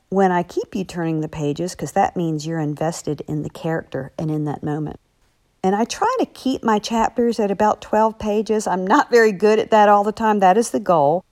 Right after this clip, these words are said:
So I kinda get to that point. Sometimes I can't break it up and I have to extend the chapters a few more pages, or sometimes I make them short.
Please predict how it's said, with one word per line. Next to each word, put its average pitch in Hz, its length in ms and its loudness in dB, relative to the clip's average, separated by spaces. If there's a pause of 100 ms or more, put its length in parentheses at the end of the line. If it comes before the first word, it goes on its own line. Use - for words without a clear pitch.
(420)
So 196 380 4
I 196 100 0
kinda 262 320 0
get 190 400 0
to 214 240 -2
that 196 260 2
point. 202 400 -2
Sometimes 196 600 0
I 170 120 0
can't - 400 -4
break 190 280 2
it 180 100 2
up 190 260 4
and 175 120 0
I 175 80 -2
have 175 240 -6
to 180 100 -6
extend 190 420 -4
the 185 60 -4
chapters 180 480 -6
a 170 60 -8
few 208 240 -8
more 214 180 -2
pages, 202 500 -4
or 180 60 -8
sometimes 165 440 -6
I 160 60 -2
make 170 220 -6
them 160 160 -6
short. 190 440 -6